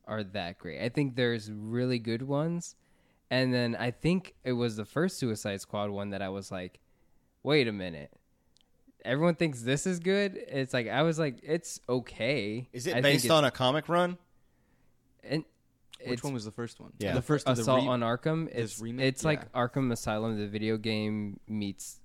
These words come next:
Speaker 1: Suicide Squad,
Speaker 2: But
Speaker 1: the
Speaker 2: it's
Speaker 1: movie.
Speaker 2: not based on, like, Tower of Babel like they do. Some of the D C, you know, some of the D C animated are just,
Speaker 3: Mm-hmm.
Speaker 2: you know, the g-, cartoon versions of good, you know, series of comic books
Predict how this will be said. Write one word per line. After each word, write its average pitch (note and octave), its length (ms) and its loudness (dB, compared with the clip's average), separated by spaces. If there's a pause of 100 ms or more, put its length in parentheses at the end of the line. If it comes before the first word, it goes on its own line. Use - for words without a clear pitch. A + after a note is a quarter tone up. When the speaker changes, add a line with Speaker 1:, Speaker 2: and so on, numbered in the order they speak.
Speaker 1:
Suicide G2+ 560 -4
Squad, F#2 460 -4
Speaker 2:
But A#2+ 80 0
Speaker 1:
the A2 60 0
Speaker 2:
it's G2 100 -4
Speaker 1:
movie. F#2+ 120 0
Speaker 2:
not B2+ 300 2
based G#2 300 -2
on, G#2 120 -2
like, F#2+ 180 -6
Tower G2+ 260 0
of F2 80 -6
Babel E2+ 300 -2
like F2 160 -6
they F#2+ 100 -8
do. F#2 120 -6
Some D#3 220 -2
of D#3 60 -4
the A#2+ 60 -2
D G#2 180 -4
C, G#2+ 220 -4
you F2+ 160 -6
know, F2+ 80 -6
some A2+ 180 -6
of G2 140 -6
the F#2+ 40 -8
D F2+ 140 -8
C F2 200 -8
animated E2 460 -8
are E2 120 -6
just, D#2+ 440 -8 (540)
Speaker 3:
Mm-hmm. A#2 260 -6
Speaker 2:
you G2+ 80 -6
know, D2 260 -6 (540)
the G#2 160 -12 (200)
g-, A2+ 100 -14 (540)
cartoon A2 340 -2
versions F2 380 -8
of D#2+ 360 -10 (200)
good, F#2+ 400 -4 (520)
you G#2 120 -4
know, D2 280 -6 (120)
series E2+ 580 -6 (180)
of F2 140 -6
comic E2 340 -8
books A#2+ 160 -6